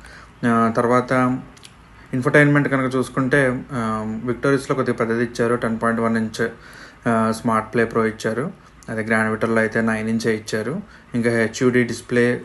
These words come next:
త్రీ సిక్స్టీ డిగ్రీ క్యామ్-, త్రీ సిక్స్టీ డిగ్రీ కెమెరా రెండిట్లో కూడా ఉంది. అయితే స్పీకర్స్ ఇక్కడ విక్టోరీస్లో,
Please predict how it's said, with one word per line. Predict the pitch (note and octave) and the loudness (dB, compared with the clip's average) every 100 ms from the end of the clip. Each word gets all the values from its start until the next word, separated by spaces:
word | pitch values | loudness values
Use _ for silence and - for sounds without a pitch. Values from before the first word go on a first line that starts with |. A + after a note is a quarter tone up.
| - | -8
త్రీ | B2 | -6
సిక్స్టీ | A2+ - A#2 | -6 -10 -8
డిగ్రీ | A2+ A#2+ | -2 0
క్యామ్-, | A2+ A2 - - | 0 -2 -12 -6
త్రీ | A#2 | -6
సిక్స్టీ | A2 - A#2 | -6 -4 -4
డిగ్రీ | A#2 A2+ | -2 -2
కెమెరా | A2+ A2 A2 | -2 -2 -2
రెండిట్లో | A2 A2 A2 A2+ | 0 -2 -2 -4
కూడా | G#2+ | -2
ఉంది. | G#2+ A2+ G#3 - - - - | -4 -6 -8 -12 -18 -12 -2
అయితే | B2+ C3+ | 2 2
స్పీకర్స్ | - C3+ C3 D3+ D3+ | 2 2 2 0 0
ఇక్కడ | D3 C#3 | 2 4
విక్టోరీస్లో, | C#3 C3 A#2+ C3+ C3+ C3 C3+ C3+ C3 B2+ | 6 4 2 0 0 0 0 2 2 2